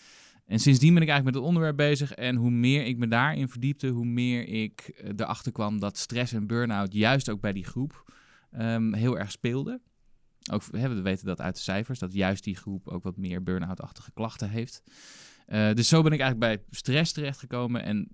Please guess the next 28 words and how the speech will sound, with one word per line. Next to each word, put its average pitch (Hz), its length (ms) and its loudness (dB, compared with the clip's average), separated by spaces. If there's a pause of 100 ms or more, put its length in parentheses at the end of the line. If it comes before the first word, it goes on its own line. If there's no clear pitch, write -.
(180)
toen 110 140 -2
ik 98 200 -2
daar 107 240 4
me 147 80 0
weer 139 160 2
in 131 120 0
verdiepte, 131 400 -2
toen 120 340 0
bleek 113 260 0
dat 110 100 -6
het 110 200 -4
helemaal 117 280 -2
niet 117 220 0
alleen 110 300 0
een 110 80 0
millennial 110 460 2
ding 101 220 2
was, 101 180 -2
maar 107 100 -4
dat 104 160 -4
we - 60 -12
daar 95 100 -2
eigenlijk 101 280 -4
allemaal 104 280 -2
mee 98 140 -4
te - 100 -14
maken - 300 -12
hadden. - 240 -10